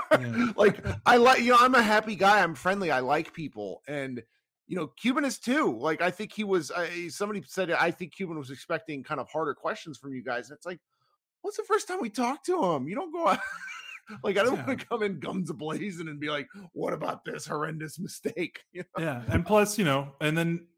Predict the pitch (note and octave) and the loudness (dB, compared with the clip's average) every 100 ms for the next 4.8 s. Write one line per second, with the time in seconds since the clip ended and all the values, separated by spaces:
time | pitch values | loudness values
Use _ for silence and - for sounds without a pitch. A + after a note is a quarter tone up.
0 | - F3 D#3+ D#3+ F3+ F3 D3 C#3+ D#3 C3+ | -16 -2 0 2 4 4 2 -2 -2 2
1 | C3+ C#3 C#3 - C3+ C3 B2+ A#2+ A#2 A#2+ | 2 2 -4 -6 -2 -2 -2 -2 0 0
2 | B2 C3 - B2+ A#2 A2+ A#2 B2 A#2+ B2 | -2 -8 -8 -6 -4 -4 -4 -6 -4 -2
3 | A#2+ A#2+ A#2+ C3+ A#2 C3 B2+ B2 - - | 0 0 -4 -4 -2 0 -2 -4 -8 -6
4 | A#2+ A#2+ A#2 A#2 B2 A#2+ B2 - | -2 -2 -4 -6 -6 -4 -4 -6